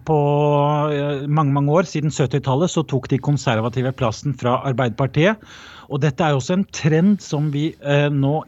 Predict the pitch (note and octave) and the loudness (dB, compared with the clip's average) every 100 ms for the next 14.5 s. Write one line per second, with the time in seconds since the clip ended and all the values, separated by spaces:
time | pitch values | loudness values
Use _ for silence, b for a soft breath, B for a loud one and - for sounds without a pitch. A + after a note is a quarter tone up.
0 | - C#3+ C#3+ C#3+ C#3 C#3 B2+ D3 B2+ B2+ | -4 0 2 2 2 0 0 0 0 0
1 | C#3+ B2 D#3 C#3 - - C3 D3 C#3+ C3 | 0 0 0 -2 -8 -6 0 2 2 2
2 | A#2+ D3 C3 - D#3+ - - C#3 D#3 D3+ | 0 0 0 -2 -2 -2 -10 -6 0 0
3 | - B2+ A#2+ C#3 B2 C3+ C3 A2 A#2 A#2+ | 0 -2 0 0 0 -2 -2 0 0 0
4 | A#2+ C#3 C3+ C#3+ B2+ B2 - A#2 A2+ D3 | 0 0 0 0 2 0 -2 -2 0 -2
5 | - - A2 A2 A#2 B2+ G#3+ A#3+ B B | -2 0 2 2 2 2 2 -2 B B
6 | B B B B B B C3+ D#3+ - - | B B B B B B 0 0 -2 -18
7 | - - D#3 D3 - D#3+ D3 D3 C#3 F3 | -12 -2 -2 -2 -6 -4 0 2 2 0
8 | D3+ - F#3+ G#3 D#3+ F3 - C#3+ C#3 - | -6 -6 -2 2 0 0 -10 -4 -2 0
9 | F3+ F3 - E3 G#3+ F3+ A2 - - - | -2 -2 0 2 2 0 -10 -18 -20 -20
10 | - - C#3+ - - D#3 - F3+ - - | -20 -16 -14 -14 -4 -4 2 0 0 -4
11 | A3 D#3 G2 F#2+ G2 E3 D3+ D#3+ D#3 D3+ | 0 0 -2 -4 0 2 2 2 2 2
12 | D#3+ B2+ A2+ C3+ - C#3+ - F3 - E3+ | 2 2 0 -2 -2 -4 -2 -4 -2 -4
13 | - C3 B2+ D3 D3+ D3+ D#3 - C3 C3 | 0 2 2 2 2 0 0 -2 -2 2
14 | C#3+ C#3 - C#3 | 2 0 2 2